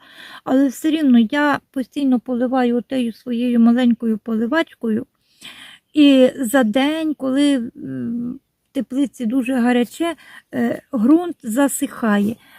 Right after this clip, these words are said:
Тому я сьогодні робила ось такі процедури тут своєю розсадою. Брала просто ось цим ножиком і зрихлювала, ось так зрихлювала поміж,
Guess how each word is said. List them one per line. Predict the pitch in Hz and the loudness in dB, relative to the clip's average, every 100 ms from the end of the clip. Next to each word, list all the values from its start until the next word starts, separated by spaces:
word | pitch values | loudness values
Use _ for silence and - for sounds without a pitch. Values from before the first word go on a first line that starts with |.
| _ | _
Тому | - 277 339 | 0 0 0
я | 330 277 | -2 -4
сьогодні | - 254 302 269 247 | -4 0 2 4 4
робила | 233 226 311 285 | 4 2 4 2
ось | 277 262 | -2 -4
такі | - 233 285 | -6 -10 -10
процедури | - 247 208 240 208 320 320 214 | -6 -8 -6 -6 0 0 0 -2
тут | 262 233 | -8 -10
своєю | - - 226 247 240 233 | -12 -6 -2 0 0 0
розсадою. | 233 - 220 202 247 233 - _ _ | -4 -6 -4 -2 -2 -6 -10 _ _
Брала | 233 262 277 262 226 | -2 2 4 2 0
просто | - 254 262 - 247 - - - | -2 -2 -2 -4 -10 -10 -12 -2
ось | 277 - | 0 0
цим | - 240 220 | -2 4 6
ножиком | 208 214 254 294 311 - 294 262 - - - | 8 8 4 2 -2 -4 -6 -8 -12 -20 -4
і | 262 | -2
зрихлювала, | 208 254 240 285 - 240 220 220 214 - | 2 4 4 2 0 -2 0 2 0 -2
ось | 254 220 | -6 -8
так | - 226 196 | -6 -6 -4
зрихлювала | 233 220 254 - 285 269 277 277 269 - - _ _ | -2 0 0 0 -2 0 0 0 -4 -10 -20 _ _
поміж, | 254 277 302 - - 254 269 277 226 | 0 4 4 2 4 6 6 4 -2